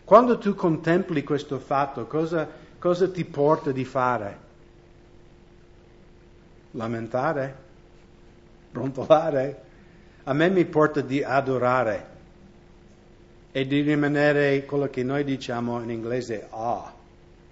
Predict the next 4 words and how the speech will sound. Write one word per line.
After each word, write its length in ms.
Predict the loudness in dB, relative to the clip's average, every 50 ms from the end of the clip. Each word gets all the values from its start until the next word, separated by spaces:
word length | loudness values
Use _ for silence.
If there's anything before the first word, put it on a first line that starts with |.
| -20 -20 -16
no? 300 | -12 -10 -10 -10 -10 -12 -16 -20 -20 -20 -20 -20 -20 -20 -20 -8 -2
Di 80 | 0
essere 320 | 0 0 0 0 0 0 0
sbalordito 1300 | 0 -4 -8 -12 -2 2 4 4 4 4 4 2 2 0 -2 -4 -4 -4 -4 -6 -8 -8 -8 -8 -10